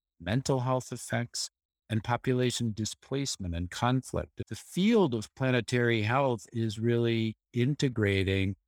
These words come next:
the way our transformation of our planet's natural systems comes back to affect our own health and well-being. So when you ask, "What do we do about it?" Fundamentally,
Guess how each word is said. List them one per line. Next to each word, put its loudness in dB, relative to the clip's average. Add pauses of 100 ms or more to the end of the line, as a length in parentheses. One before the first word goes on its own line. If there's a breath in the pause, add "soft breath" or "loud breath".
(320)
the -4
way 2 (200)
our 2
transformation 0 (360)
of -8
our 0
planet's -2
natural -2
systems -4
comes -6 (100)
back 0 (720)
to 0
affect -6 (480)
our 4
own 2
health -2
and -2
well-being. 0 (560)
So -2
when 2
you 0
ask, -2 (520)
"What 2
do 4
we 4
do 2
about -2
it?" -8 (240)
Fundamentally, 2